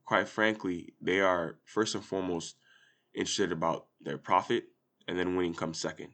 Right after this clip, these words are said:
And that's one of the reasons why there's a lockout right now, because owners have figured out under the current rules that they can be profitable without winning.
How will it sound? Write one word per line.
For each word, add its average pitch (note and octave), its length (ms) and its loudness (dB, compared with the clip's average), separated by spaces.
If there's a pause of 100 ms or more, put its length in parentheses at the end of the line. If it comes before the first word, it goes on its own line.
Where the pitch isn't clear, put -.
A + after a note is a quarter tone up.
And D2 320 -10
that's F2+ 280 -2
one G2+ 160 4
of F#2 100 0
the F2 100 0
reasons F2 380 -2
why E2 140 0
there's E2 160 -4
a D#2 40 -6
lockout F#2 360 4
right D2+ 100 -2
now, C#2+ 160 -2
because D2 460 -6 (920)
owners G#2+ 300 6
have F#2 100 2
figured F#2+ 320 4
out G2+ 300 4 (160)
under F2+ 220 0
the E2 60 0
current C#3 360 2
rules E2+ 400 0
that F2 180 -2
they F#2 140 4
can F2+ 160 -2
be F2 100 0
profitable E2+ 560 0
without D#2 260 -4
winning. C2+ 280 -8